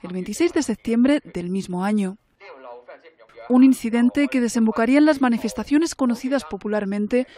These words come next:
como la Revolución de los Paraguas. Wong declaró tras salir del tribunal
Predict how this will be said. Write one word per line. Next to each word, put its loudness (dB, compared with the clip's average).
como -8
la -6
Revolución -4
de -6
los -10
Paraguas. -4
Wong 6
declaró 2
tras 0
salir 2
del 2
tribunal 0